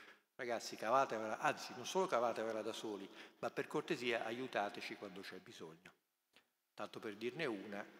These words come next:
la nostra portaerei Cavour partirà nella seconda metà dell'anno prossimo per l'Indo-Pacifico con la sua squadra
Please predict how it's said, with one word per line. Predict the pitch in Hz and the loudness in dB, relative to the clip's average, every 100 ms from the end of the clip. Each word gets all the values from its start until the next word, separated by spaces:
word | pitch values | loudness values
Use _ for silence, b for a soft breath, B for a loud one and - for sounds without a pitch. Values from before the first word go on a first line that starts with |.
| - _ _ | -20 _ _
la | 107 | -6
nostra | 113 - 113 | -6 -4 -4
portaerei | 110 92 117 113 107 104 | -4 -6 -4 -2 -2 -2
Cavour | 135 110 104 107 113 - - | -2 -2 -2 -4 -6 -10 -18
partirà | - 104 - 113 117 104 - - - _ | -8 -8 -6 -2 0 0 -4 -16 -20 _
nella | 87 92 | -16 -14
seconda | - 107 104 95 | -12 -10 -10 -8
metà | 92 101 113 | -10 -6 -4
dell'anno | 95 95 101 123 | -4 -8 -8 -8
prossimo | 120 131 110 - 101 92 - B B B _ _ _ _ | -2 0 0 -6 -10 -14 -16 B B B _ _ _ _
per | 123 110 107 110 - | 2 2 0 -8 -8
l'Indo-Pacifico | 104 104 104 160 - - 76 101 - 120 - | -8 -4 -4 -2 -4 -6 -8 -12 -6 -6 -6
con | - 82 82 | -12 -14 -16
la | |
sua | - - | -14 -12
squadra | - 113 95 98 123 | -6 -4 -2 -2 -4